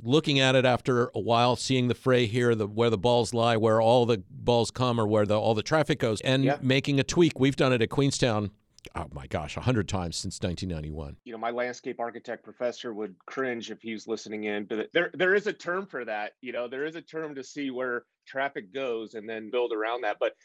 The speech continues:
Speaker 2: I'll tell you what, if you were gonna renovate your kitchen,
Speaker 1: Yeah.
Speaker 2: right, are you gonna just go to Home Depot or a big box store and just start buying the lumber and the tools? You bring in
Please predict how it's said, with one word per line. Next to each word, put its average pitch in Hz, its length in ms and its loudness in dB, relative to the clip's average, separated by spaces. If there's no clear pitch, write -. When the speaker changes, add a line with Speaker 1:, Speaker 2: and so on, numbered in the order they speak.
Speaker 2:
I'll 143 120 2
tell 156 180 0
you 120 80 0
what, 110 240 0
if 123 120 -12
you 175 100 -2
were 269 80 -2
gonna 190 180 0
renovate 127 440 -2
your 113 100 -8
kitchen, 95 480 -12
Speaker 1:
Yeah. 98 240 2
Speaker 2:
right, 117 280 0
are 113 160 0
you 131 220 -4
gonna 175 220 0
just 127 200 -8
go 127 120 0
to 120 100 0
Home 120 140 -4
Depot 117 440 0
or 101 200 -2
a 107 120 -6
big 123 240 -2
box 120 280 0
store 113 320 0
and 95 80 -8
just 104 140 -10
start 101 180 -4
buying 107 200 -2
the 120 60 -4
lumber 107 340 -2
and 104 100 -4
the 98 40 -8
tools? 113 340 -6
You 147 200 -8
bring 185 320 2
in 156 360 2